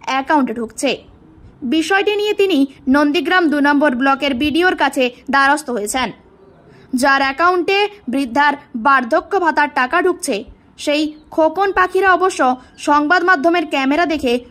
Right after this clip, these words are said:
মুখ ঘুরিয়ে নেন, কোনো কথাই বলতে চাননি তিনি। অপরদিকে নন্দীগ্রাম দু নম্বর ব্লকের সমষ্টি উন্নয়ন আধিকারিক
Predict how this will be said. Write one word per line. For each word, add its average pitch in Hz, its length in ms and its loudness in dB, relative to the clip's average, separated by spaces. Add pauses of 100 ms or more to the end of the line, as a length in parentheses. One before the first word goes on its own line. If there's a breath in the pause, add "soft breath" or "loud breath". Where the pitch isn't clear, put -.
(120)
মুখ 294 200 0
ঘুরিয়ে 226 340 -4
নেন, 240 200 -2 (400)
কোনো 285 360 -2
কথাই 277 380 0
বলতে 254 300 -2
চাননি 233 320 -2
তিনি। 262 280 -2 (1200)
অপরদিকে 262 720 -2 (260 loud breath)
নন্দীগ্রাম 302 560 2
দু 349 100 0
নম্বর 330 320 2
ব্লকের 285 440 0 (200 loud breath)
সমষ্টি 330 500 -2
উন্নয়ন 277 320 2
আধিকারিক 262 540 -2